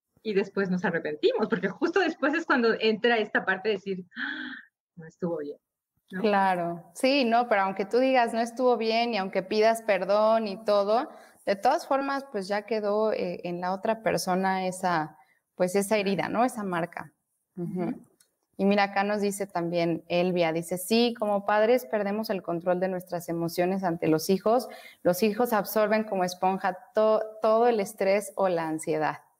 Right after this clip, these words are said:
Speaker 2: Sí,
Speaker 1: Exactamente.
Speaker 2: justo.
Speaker 1: Ujú.
Speaker 2: Sí,
Speaker 1: Y
Speaker 2: no,
Speaker 1: em-,
Speaker 2: y,
Speaker 1: empiezan
Speaker 2: y, y
Speaker 1: también a, a ver formas, ¿no? Formas de reaccionar, y entonces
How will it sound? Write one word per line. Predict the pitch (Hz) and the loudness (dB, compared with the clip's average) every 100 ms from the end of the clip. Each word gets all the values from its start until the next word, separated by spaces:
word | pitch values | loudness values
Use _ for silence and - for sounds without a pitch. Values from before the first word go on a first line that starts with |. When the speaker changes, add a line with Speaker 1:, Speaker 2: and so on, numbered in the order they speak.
| _ - _ _ _ _ _ _ _ _ - | _ -20 _ _ _ _ _ _ _ _ -4
Speaker 2:
Sí, | 202 202 180 | 0 2 0
Speaker 1:
Exactamente. | - | -2
Speaker 2:
justo. | 202 180 165 170 - _ _ _ _ 196 | -2 -2 -4 -10 -14 _ _ _ _ -16
Speaker 1:
Ujú. | 190 190 185 247 _ _ _ _ _ _ _ _ _ - | -12 -10 -10 -12 _ _ _ _ _ _ _ _ _ -12
Speaker 2:
Sí, | - 226 240 240 | 0 2 4 4
Speaker 1:
Y | 208 | 2
Speaker 2:
no, | 233 247 247 | 2 2 0
Speaker 1:
em-, | |
Speaker 2:
y, | 226 - - | -2 -4 -2
Speaker 1:
empiezan | 226 226 240 | -2 0 -2
Speaker 2:
y, | |
y | |
Speaker 1:
también | 220 202 208 | -2 -2 0
a, | 220 190 170 180 | -2 0 0 0
a | 180 | -2
ver | 175 220 247 - | 0 -2 -2 -4
formas, | 196 269 180 151 170 | -2 -2 -4 -6 -10
¿no? | 175 - | -10 -4
Formas | 185 175 180 | -4 -2 -4
de | 180 | -4
reaccionar, | 170 160 - 165 165 269 330 | -8 -10 -10 -10 -6 -4 -2
y | |
entonces | 185 185 180 196 - | -2 -4 -12 -14 -14